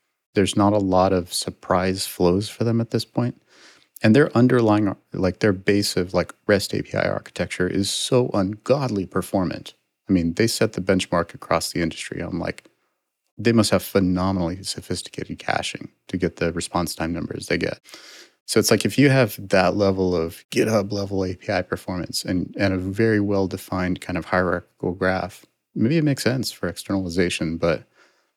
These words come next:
you know, it's been a couple of years now, you don't see a lot of it. I think unpacking what internal use cases means is maybe where a lot of folks are really interested,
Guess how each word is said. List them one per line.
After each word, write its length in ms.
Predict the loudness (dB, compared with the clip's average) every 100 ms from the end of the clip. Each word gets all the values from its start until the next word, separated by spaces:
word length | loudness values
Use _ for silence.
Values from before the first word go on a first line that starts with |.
| _ 0
you 80 |
know, 60 | 2
it's 80 | 2
been 140 | 2
a 40 | 2
couple 220 | 2 4
of 60 |
years 200 | 4 4
now, 100 | 2
you 100 | 0
don't 120 | -2 -4
see 140 | -2
a 80 | -2
lot 200 | -2 -6
of 100 | -10
it. 140 | -14 -18 _ _ _ _
I 80 | 4
think 140 | 4 6
unpacking 560 | 4 4 2 2 2
what 180 | 4 2
internal 600 | 2 2 2 4 4 6
use 240 | 4 0 -4
cases 500 | -4 -4 -4 -4 -2
means 440 | -2 -2 -4 -6
is 200 | -6 -2
maybe 280 | 0 2 2
where 180 | 0 -2
a 60 |
lot 200 | 0 0
of 80 | 0
folks 280 | -2 -4 -4
are 40 |
really 220 | -4 -2
interested, 480 | -4 -6 -8 -8 -10